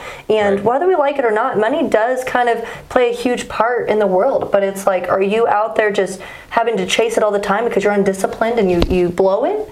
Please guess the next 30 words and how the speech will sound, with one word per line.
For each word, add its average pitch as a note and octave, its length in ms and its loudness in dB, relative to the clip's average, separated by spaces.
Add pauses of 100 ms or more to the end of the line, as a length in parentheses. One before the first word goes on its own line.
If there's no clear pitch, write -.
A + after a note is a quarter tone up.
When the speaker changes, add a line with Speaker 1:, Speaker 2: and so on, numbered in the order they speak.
(140)
Speaker 2:
Mm-hmm. G#3+ 260 0
Speaker 1:
Or A3 400 2
are G#3+ 120 0
you A3+ 140 0
actually B3 580 -2
putting C4+ 340 0
it G3 120 0
somewhere G#3 360 0
where G3 200 2
it G#3+ 200 0
can F#3+ 280 -2 (160)
either G#3 220 2
make F#3+ 160 0
money F#3 240 0
for C#4+ 320 0
you C4+ 400 0 (200)
or G3 200 2
it G3 240 0
can, F#3+ 580 2
you G3 120 2
know, G3 220 0
produce G#3+ 520 0
the G3+ 80 2
things G3+ 240 2
that - 80 -2
you G3 120 2
want? G#3 380 -2 (440)
So. G2+ 100 -2
Speaker 2:
Right. G3 260 -2 (680)
Yeah. A#2+ 300 0